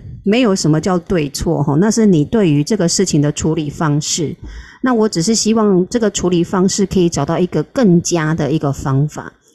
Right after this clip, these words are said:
所以我这边呢就会有几个，你知道吗？几个例子，几个方法，就看你愿不愿意这样做哦。但这都是取决于个人啊。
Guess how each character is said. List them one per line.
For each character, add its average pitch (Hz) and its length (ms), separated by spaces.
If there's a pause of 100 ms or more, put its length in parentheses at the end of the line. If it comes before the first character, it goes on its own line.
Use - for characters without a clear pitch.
所 302 140
以 - 20
我 202 100
这 247 140
边 233 260
呢 185 160
就 220 160
会 226 140
有 156 300
几 156 240
个， 147 400 (260)
你 180 100
知 165 80
道 208 60
吗？ 190 140
几 180 180
个 165 280
例 214 200
子， 151 320 (320)
几 160 120
个 170 180
方 185 280
法， 147 380 (340)
就 202 120
看 208 260
你 160 140
愿 190 140
不 160 180
愿 170 180
意 165 140
这 185 100
样 147 180
做 160 220
哦。 143 240
但 247 160
这 320 100
都 311 140
是 302 140
取 - 260
决 165 180
于 160 60
个 160 320
人 147 260
啊。 - 140